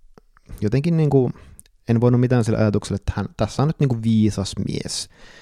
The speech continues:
jolla oli aina jotenkin valmis ja hyvin artikuloitu vastaus kaikkeen. Yhdistelmä niinku semmoista sivistystä ja semmoista kädet saveen, maailmassa pitää nyt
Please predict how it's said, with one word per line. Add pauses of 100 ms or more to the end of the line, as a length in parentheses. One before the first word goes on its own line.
(240)
jolla
oli
aina
jotenkin
valmis
ja
hyvin
artikuloitu
vastaus
kaikkeen. (240)
Yhdistelmä
niinku
semmoista (880)
sivistystä
ja (100)
semmoista (180)
kädet
saveen,
maailmassa
pitää
nyt